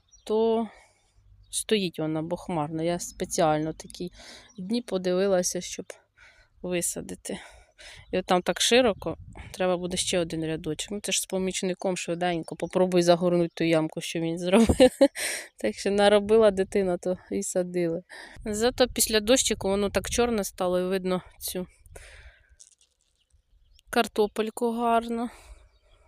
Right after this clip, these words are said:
От огірочки сходять іще з кропивою. Садили, також я їх поливала, то воно тут видно, що таке вологе. А далі так, опа, бур'яни, капець, такий город щось зарощий.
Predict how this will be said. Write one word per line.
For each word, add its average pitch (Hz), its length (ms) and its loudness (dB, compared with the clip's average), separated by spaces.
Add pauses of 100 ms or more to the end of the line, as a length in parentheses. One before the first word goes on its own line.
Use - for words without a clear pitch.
От 214 180 -6
огірочки 208 760 0
сходять 226 580 -4
іще 202 300 -6 (600)
з - 120 -6
кропивою. 208 880 0 (380)
Садили, 196 520 -4
також 185 420 -2
я 185 80 0
їх 180 180 -4
поливала, 185 600 -2
то 170 160 -10
воно 180 260 -6
тут - 240 -16
видно, 180 260 -6
що - 160 -14
таке 180 300 -10
вологе. 170 440 -6 (480)
А 214 100 -4
далі 208 300 0
так, - 300 -10
опа, 214 260 -4 (180)
бур'яни, 214 560 0
капець, 233 540 0
такий 254 260 -2
город 269 300 4
щось - 280 -4
зарощий. 196 580 -2